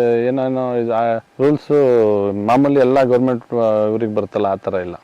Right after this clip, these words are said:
ಬರೀ ಪರ್ಮನೆಂಟ್ ಅಷ್ಟೇ. ಸೀದಾ ಪೋಸ್ಟ್ ಮಾರ್ಟಮ್ ಎಲ್ಲ ಆದ್ಮೇಲೆ ಅವ್ರ ವೆಹಿಕಲ್ ಅಲ್ಲೇ ಎಲ್ಲ ಬಂದ್ ಮನೆವರ್ಗುನು ಬಂದ್ರು. ಜನ ಸಿಕ್ಕಾಪಟ್ಟೆ ಸೇರಿದ್ರು. ಏನನ್ನ ಅವಾಯ್ಡ್ ಮಾಡಕ್ಕಾಗ್ಲಿ, ಇದಕ್ಕಾಗ್ಲಿ. ನಾವೂನು ಅಪ್ಪನ ಆಸೆ ಇದ್ದಿದ್ದು, ಯಾರಾರ ಇದಾದಾಗ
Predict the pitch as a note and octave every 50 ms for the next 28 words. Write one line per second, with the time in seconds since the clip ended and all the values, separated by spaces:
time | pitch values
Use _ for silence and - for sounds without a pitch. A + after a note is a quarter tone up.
0 | _ _ _ - A#2+ D3+ C#3+ - B2 A2 A2 A#2+ A2 F#2+ F2 - E2 - - -
1 | - - A2+ A2+ G#2 A2 G#2 G#2 G2+ G2 G2 G2 - - G#2+ G#2+ - - G#2 F#2+
2 | - G2+ G2+ G2+ G2 G2+ G2+ G2+ G2 G2 G2 G2+ G2+ G#2 A2 A2 A2 A2 - -
3 | - F#2 F#2+ F#2 F#2 F#2+ G2+ G#2 G2+ - A2+ G#2 G#2 G#2 G#2 G#2 G2+ G2+ - -
4 | _ _ _ - _ G#2 G2+ G2+ G#2 G2 G#2+ G2+ G2+ F#2+ F#2+ G2 G2+ G2+ G2+ G2
5 | G2 G#2 G#2 F2+ F2+ F#2 F2+ F2+ F#2 G2 G2 - _ A2+ G#2 G#2+ A2+ A2 - A#2
6 | - - A2 G#2+ A2 G#2 - G#2+ G2+ - - G2+ F#2+ F#2+ F#2 G#2+ G2 F#2 - G#2+
7 | G#2 G#2+ G#2+ G#2 G#2 G2+ G2+ G2 G2+ G2+ G2+ G2+ G2 - - G2+ F#2+ G2 G2 G2
8 | F#2+ F#2+ F#2+ - F#2 F#2 F#2+ G2 G2+ G2+ - - - B2 A#2+ B2 C3 C#3 D3 D3
9 | D3 C#3+ B2+ A2 - - C#3 C3 B2+ B2 A#2+ - - B2+ A#2+ A#2 A#2 A#2+ A#2 A2
10 | A2+ A#2+ A2 A2 A2+ G#2 G#2+ A2+ A#2 A2+ _ _ - - - _ E3+ D#3 C3+ B2
11 | A#2+ A#2+ B2+ B2+ C3 B2+ B2 A#2+ A#2 A#2 A#2+ A#2+ A#2 A#2+ A2+